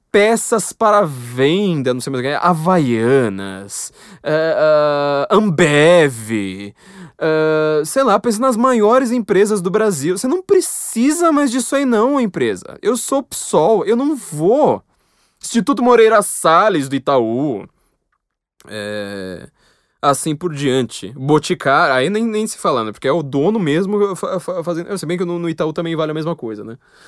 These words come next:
É, o Guilherme Leal e os Moreira Salles, eles, é, aplicam isso a fundo, a fundo mesmo. Você não precisa mais se preocupar com livre mercado.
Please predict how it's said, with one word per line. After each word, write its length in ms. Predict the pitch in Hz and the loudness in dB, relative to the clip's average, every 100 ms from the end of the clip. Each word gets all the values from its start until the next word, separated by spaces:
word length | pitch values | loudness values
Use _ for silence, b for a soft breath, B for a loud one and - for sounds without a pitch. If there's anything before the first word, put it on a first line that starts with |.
| B B B - | B B B -8
É, 380 | 127 120 120 113 | -4 -4 -4 -4
o 40 | |
Guilherme 360 | 123 127 139 156 | 0 2 2 2
Leal 380 | 127 123 147 | 2 2 2
e 20 | 147 | 0
os 80 | |
Moreira 400 | 127 139 143 143 | -2 -2 0 -2
Salles, 400 | 127 - 135 170 | -2 -2 -2 -2
eles, 340 | 151 165 - - | -4 -4 -6 -6
é, 140 | 143 - | -4 0
aplicam 960 | 170 196 _ _ 226 233 269 - 190 175 | 2 0 _ _ 0 2 0 0 2 2
isso 460 | 233 - - 240 - _ - | 0 -4 -6 -10 -12 _ 0
a 180 | 208 | 0
fundo, 880 | 185 - - - 233 262 147 98 98 - | 0 -8 -12 0 2 4 0 -2 -6 0
a 160 | 185 | 2
fundo 500 | 233 - - 233 285 | 2 -4 -6 -4 -2
mesmo. 480 | 254 175 180 113 82 _ _ _ _ _ _ _ _ _ _ _ | 0 2 0 -2 -12 _ _ _ _ _ _ _ _ _ _ _
Você 100 | - | -6
não 120 | 392 | -4
precisa 560 | 440 392 262 - 359 349 | 2 2 2 0 2 4
mais 160 | 262 196 | 2 0
se 80 | |
preocupar 440 | 202 170 156 - 123 | -2 -4 -6 -4 -4
com 160 | - | -4
livre 260 | 113 107 107 | -6 -4 -6
mercado. 560 | 101 95 - - - | -10 -12 -16 -18 -18